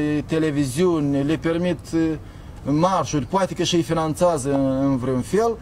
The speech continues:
Deci, nu vreau să mă asociez cu așa guvernare. Ideea unionistă e bună dacă unirea se va face pașnic, legal, prin referendum, cu voința majorității populației, sau prin decizia politică a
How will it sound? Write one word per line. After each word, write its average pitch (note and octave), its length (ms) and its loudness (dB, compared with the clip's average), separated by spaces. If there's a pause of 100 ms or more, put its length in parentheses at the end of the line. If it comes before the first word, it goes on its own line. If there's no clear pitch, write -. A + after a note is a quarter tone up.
(440)
Deci, C#3 480 -2
nu C#3+ 240 2
vreau C3+ 280 0
să C#3+ 120 -8
mă D#3 80 -2
asociez D#3+ 640 -2
cu E3+ 280 0
așa E3+ 300 0
guvernare. E3+ 640 0 (640)
Ideea G#3 360 2
unionistă F#3+ 500 2
e D3 180 2 (100)
bună E3 400 2
dacă B3+ 300 -2
unirea G#3 460 2
se D#3+ 120 -6
va E3 100 2
face C#3+ 600 -2
pașnic, B2 480 0 (120)
legal, C3+ 380 0
prin C#3 240 0
referendum, B2+ 680 0 (220)
cu C3+ 80 -2
voința C3+ 340 2
majorității B2+ 560 -2
populației, B2 480 -4
sau E3+ 220 2
prin D3+ 260 0
decizia C3+ 920 0 (280)
politică D#3 520 0
a B2+ 300 2